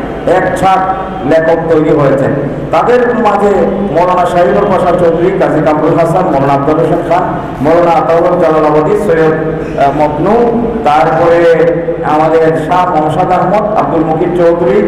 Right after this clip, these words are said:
মৌলানা মাহমুদুল হাসান, মুসা আল হাফিজ, শামশের হারুনুর রশিদ, রশিদ জামিল, জুনায়েদ কিয়ামপুরি মৌলানা, মুফতি আব্দুল কাদের মাসুম, ফাইজুর রহমান, কবির খান, জিম হামজা, রশিদ আহমদ, তারপরে আতিকুর রহমান নগরী,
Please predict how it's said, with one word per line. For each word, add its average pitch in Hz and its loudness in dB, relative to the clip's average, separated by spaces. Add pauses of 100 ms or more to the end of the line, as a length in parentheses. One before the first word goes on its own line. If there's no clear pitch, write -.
(560)
মৌলানা 160 2 (160)
মাহমুদুল 151 0
হাসান, 170 0 (140)
মুসা 170 0
আল 175 0
হাফিজ, 175 0 (260)
শামশের 151 -2
হারুনুর 156 2
রশিদ, 156 0 (360)
রশিদ - 2
জামিল, - 2 (420)
জুনায়েদ 185 2
কিয়ামপুরি 175 0 (100)
মৌলানা, 160 2 (140)
মুফতি 151 -2 (500)
আব্দুল 160 0
কাদের 165 2
মাসুম, 160 2 (100)
ফাইজুর 165 0
রহমান, 147 0 (100)
কবির 156 0
খান, 180 0 (100)
জিম 165 0
হামজা, 180 2
রশিদ 180 2
আহমদ, 190 0 (480)
তারপরে 208 2 (100)
আতিকুর 175 -2
রহমান 180 0 (160)
নগরী, 165 2